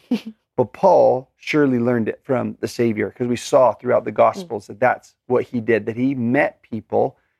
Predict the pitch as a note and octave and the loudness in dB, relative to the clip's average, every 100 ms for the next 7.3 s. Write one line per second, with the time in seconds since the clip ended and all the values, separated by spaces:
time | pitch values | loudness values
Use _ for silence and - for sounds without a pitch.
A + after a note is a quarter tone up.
0 | _ _ C3 C3 B2+ _ C3+ C3 - - | _ _ 0 2 0 _ 0 0 -2 -6
1 | A2+ A2 G#2+ G#2 G#2 G#2+ - G#2 G2+ E2 | -6 -6 -4 -4 -4 -8 -6 -2 -2 -6
2 | _ _ _ _ _ - C3 C3 C3 C3+ | _ _ _ _ _ -2 0 0 0 2
3 | C#3+ D3+ D3+ C3+ C3 C#3+ C#3 - A#2 A2+ | 2 2 0 -2 0 -2 -4 -4 -4 -4
4 | A2+ - A2 A2 A2 G#2 - _ G#2+ G2+ | -6 -4 -2 -2 -2 -4 -8 _ -10 -8
5 | A2+ G2 G#2 _ _ G#2 F2+ D2+ _ _ | -4 -4 -6 _ _ -2 -2 -4 _ _
6 | _ _ _ A#2+ A2 G2+ - E3 - D#3 | _ _ _ -2 -2 -4 -2 -2 0 -2
7 | D3 D3 C#3+ | 0 0 -4